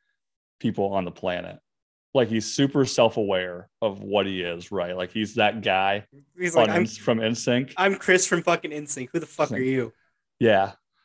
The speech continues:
Speaker 1: But he, I didn't know this. He, like, N sync was his creation.
Speaker 2: Really?
Speaker 1: If anybody doesn't know, like, I'm a nineties kid, so I know N sync. Um, he was the one who had, like, the fucking weird ass, like, frosted dreadlocky things hair, you know?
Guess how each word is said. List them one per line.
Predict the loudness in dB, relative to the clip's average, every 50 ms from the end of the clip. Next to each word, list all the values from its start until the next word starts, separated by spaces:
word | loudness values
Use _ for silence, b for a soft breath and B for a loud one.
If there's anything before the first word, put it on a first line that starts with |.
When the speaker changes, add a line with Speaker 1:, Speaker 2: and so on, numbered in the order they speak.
| _ _ _
Speaker 1:
But | 4 6 6 6
he, | 2 -2 -2
I | 0 2 2
didn't | 2 2 2
know | 2 0 0
this. | 0 -2 -4 -6 -10 -16
He, | -18 -18 -10 -6 -6 -4 -2 -2 -2 -2 -2 -2
like, | 0 0 -2 -2 -4 _ _ -6
N | -4 -2 -2 -4
sync | -6 -4 -2 -2 -2 -2 -4 -4
was | -4 -4 -4 -4
his | -8 -6 -2 -2 -2 -2 -2
creation. | -8 -8 -8 -8 -6 -6 -6 -8 -8 -8 -10 -12 -16 -20 _ _ _ _ _ 0
Speaker 2:
Really? | 2 2 2 2 0 -4 -8 -14 _ _ _ _ _ _ _ _ 2
Speaker 1:
If | 4
anybody | 4 4 6 6 6 6 6
doesn't | 6 4 4 2 -2
know, | -2 0 2 4 4 4 4
like, | 4 2 0 0 0
I'm | 0 2 2
a |
nineties | 0 0 -2 -4 -4 -4 -6 -6 -6 -8
kid, | -6 -4 -2 -2 -2 -2
so | -4 -4 -2
I | -2
know | -2 -4 -6 -6
N | -6 -8 -8 -8
sync. | -6 -4 -2 -2 -4 -6 -10 _ _ _ _ _ _ _ _ _ _ _
Um, | 0 0 2 0 0
he | 2 2 2
was | 2 2 0
the | 0 0
one | 2 2 2
who | 2 2
had, | 2 2 2 2
like, | 0 -4 -4 -6
the | _ -14 -12
fucking | -4 -4 -4 -4 -4 -8 -8 -6
weird | -2 0 2 4
ass, | 4 4 2 2
like, | -2 -6 -6
frosted | -4 -2 0 2 2 0 -2 -6 -8 -8 -8 -10
dreadlocky | -6 -4 -2 -2 0 2 2 2 2 0 -2 -4 -6 -4
things | -2 -2 -2 -2 -2 -4 -6 -8 -8 -4
hair, | 0 2 2 2 2 0 -2 -4
you | -6 -4 -2
know? | -2 -2 -2 -2 -4 -8